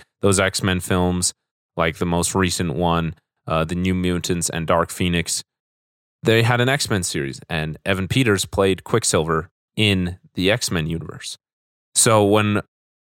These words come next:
I think it was episode six, she opened that door,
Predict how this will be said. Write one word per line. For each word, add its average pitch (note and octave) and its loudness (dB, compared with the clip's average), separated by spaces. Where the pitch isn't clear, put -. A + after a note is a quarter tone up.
I F#2+ 0
think A2+ 2
it A2 0
was A2 4
episode A2+ 2
six, - 0
she - 4
opened D3 2
that D3 -2
door, D#3+ 4